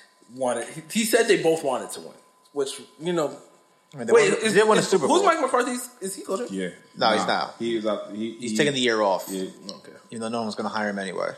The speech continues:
Speaker 3: Yeah. But so, uh, me personally, I, I, I, I don't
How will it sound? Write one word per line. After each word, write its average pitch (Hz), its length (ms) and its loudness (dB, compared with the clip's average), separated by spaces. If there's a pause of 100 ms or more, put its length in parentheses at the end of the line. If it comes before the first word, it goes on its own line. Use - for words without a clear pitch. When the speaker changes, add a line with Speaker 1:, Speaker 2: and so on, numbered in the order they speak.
(240)
Speaker 3:
Yeah. - 100 -18 (520)
But 143 320 2
so, 165 340 6
uh, 151 420 4
me 214 100 2
personally, 226 600 2 (120)
I, 143 320 4
I, 143 280 4 (300)
I, 147 160 2
I - 40 6
don't 190 140 2